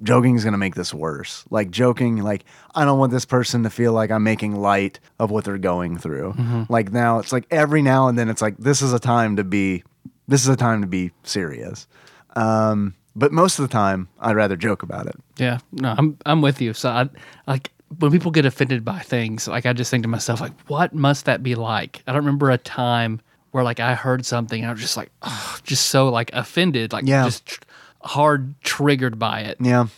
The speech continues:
Speaker 2: So
Speaker 1: I get offended by things.
Speaker 2: Yeah.
Speaker 1: I, yeah, I do. I get offended about personal things, um, more often than not.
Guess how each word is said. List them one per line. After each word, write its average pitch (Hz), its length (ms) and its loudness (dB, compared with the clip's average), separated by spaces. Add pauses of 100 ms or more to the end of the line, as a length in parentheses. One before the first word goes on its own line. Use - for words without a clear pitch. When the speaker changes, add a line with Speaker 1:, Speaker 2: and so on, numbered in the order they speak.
(160)
Speaker 2:
So 110 420 -8 (220)
Speaker 1:
I 175 100 0
get 233 120 4
offended 131 360 4
by 107 140 2
things. 95 500 -6 (140)
Speaker 2:
Yeah. 123 200 0
Speaker 1:
I, 135 120 -2
yeah, 127 320 4
I 123 80 4
do. 123 320 2
I 110 80 4
get 139 120 2
offended 120 300 -2
about 107 300 -2
personal 123 440 0
things, 87 480 -8 (180)
um, 101 680 2 (380)
more 104 260 4
often 92 220 0
than 92 120 2
not. 90 240 0